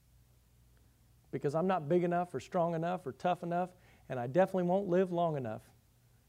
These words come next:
to do all the work that's needed here. This ministry is God's ministry. And it's accomplished when God's people, through the Holy Spirit of God,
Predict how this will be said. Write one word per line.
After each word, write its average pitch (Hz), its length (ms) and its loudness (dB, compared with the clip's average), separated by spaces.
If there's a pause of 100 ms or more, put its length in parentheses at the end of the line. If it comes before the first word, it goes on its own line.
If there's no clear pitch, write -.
(640)
to 143 100 -10
do 143 180 -2
all 156 140 4
the 165 100 0
work 175 320 0
that's 139 200 -6
needed 139 300 -4
here. 117 280 -8 (1400)
This 190 220 0
ministry 143 420 -2
is 123 140 -6
God's 135 380 -2
ministry. 107 600 -12 (840)
And 139 120 -6
it's 123 140 -8
accomplished 147 640 -4
when 113 180 -8
God's 139 420 -6
people, - 480 -6 (1120)
through 139 160 -2
the 123 100 -2
Holy 143 260 -2
Spirit 147 380 -2
of 151 120 -8
God, 101 280 -10